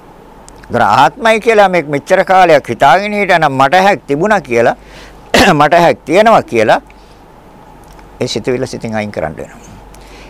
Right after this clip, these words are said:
ඒ අයින් කරන්නේ දර්ශනය තුල. ඒ නිවැරදි දර්ශනය තුලයි ඒ මෙතෙක් කල් හිතාගෙන හිටපු වැරදි සිතුවිල්ල අයින් වෙන්නේ.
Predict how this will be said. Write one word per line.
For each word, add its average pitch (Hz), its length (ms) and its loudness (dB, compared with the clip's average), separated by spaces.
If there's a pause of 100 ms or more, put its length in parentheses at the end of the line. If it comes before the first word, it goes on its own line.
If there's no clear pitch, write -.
(140)
ඒ 165 160 2
අයින් 220 320 2
කරන්නේ 190 440 2
දර්ශනය 214 440 0
තුල. 98 180 -2 (1400)
ඒ 208 120 2
නිවැරදි 247 420 2
දර්ශනය 214 440 -2
තුලයි 240 380 2 (180)
ඒ 208 280 2 (160)
මෙතෙක් 160 400 -2
කල් 190 220 2
හිතාගෙන 180 540 0
හිටපු 214 460 -2
වැරදි 185 520 2
සිතුවිල්ල 175 460 0
අයින් 185 260 0
වෙන්නේ. 87 240 -14